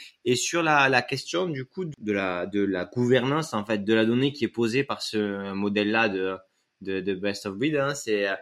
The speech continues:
c'est quel outil à la donnée, euh, référentielle, et cetera. Est-ce que ça crée aussi une complexité supplémentaire de gouvernance qui est peut-être pas évidente ou, euh, qui était pas forcément, euh, là quand, euh, c'était l'E R P qui avait, euh,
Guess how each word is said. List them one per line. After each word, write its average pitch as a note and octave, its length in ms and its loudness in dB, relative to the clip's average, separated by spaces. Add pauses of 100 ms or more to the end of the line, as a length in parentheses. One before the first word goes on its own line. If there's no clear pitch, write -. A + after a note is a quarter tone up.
(260)
c'est - 260 -10
quel C#3 220 4
outil C#3 380 -2
à B2+ 40 2
la A2+ 120 0
donnée, A#2 440 -2
euh, G#2+ 80 0
référentielle, G#2+ 720 -6
et G#2+ 60 -6
cetera. A2 580 -6 (380)
Est-ce A#2+ 240 0
que F3 140 0
ça D3+ 220 -4
crée - 440 -6
aussi D#3+ 540 -4 (100)
une C3+ 240 -4
complexité C3 720 -8
supplémentaire B2+ 920 -2
de A2 100 -2
gouvernance A2+ 760 -2
qui - 100 -6
est A2 60 -2
peut-être - 320 -10
pas C3 160 0
évidente B2 500 -2 (640)
ou, B2+ 240 -2
euh, A2+ 200 4
qui A2 160 -4
était A#2 220 0
pas D3 140 -2
forcément, C#3 720 -2
euh, G#2 120 2
là C3 340 2
quand, C3+ 280 0
euh, A2 100 2
c'était A2 340 -6
l'E A2 160 2
R G#2+ 140 -4
P C#3 120 0
qui A2 260 -2
avait, A#2+ 340 2
euh, G#2 80 2